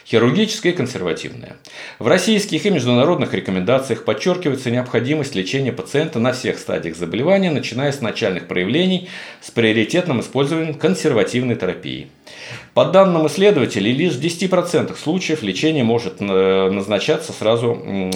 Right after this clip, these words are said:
хирургом и начинаться с хирургического вмешательства. Переходим к четвёртому шагу – определение тактики лечения. Делая этот шаг, мы должны назначить правильное, патогенетически обус-, обоснованное лечение. В первую очередь, это курс консервативной терапии, который включает в себя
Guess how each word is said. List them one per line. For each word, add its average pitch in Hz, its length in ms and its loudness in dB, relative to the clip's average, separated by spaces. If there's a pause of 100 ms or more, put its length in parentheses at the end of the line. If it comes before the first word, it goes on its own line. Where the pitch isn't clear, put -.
хирургом 165 600 -2
и 98 320 -4
начинаться 113 520 -4
с - 60 -10
хирургического 90 560 -6
вмешательства. - 640 -10 (2500)
Переходим 175 400 6
к - 20 -10
четвёртому 139 560 0
шагу – 62 340 -6 (120)
определение 110 600 2
тактики 110 520 0
лечения. 67 560 -10 (280)
Делая 180 360 6
этот 143 180 2
шаг, 190 300 4
мы 117 100 2
должны 123 480 2
назначить 120 540 -2
правильное, 101 580 4
патогенетически 113 880 -2
обус-, 151 440 0
обоснованное 123 760 4
лечение. 80 460 -2
В - 60 -18
первую 139 360 4
очередь, 78 540 0
это 101 240 -2
курс 139 280 -2
консервативной 98 720 0
терапии, 117 400 -2
который 113 340 0
включает 117 480 -2
в - 40 -14
себя - 260 -8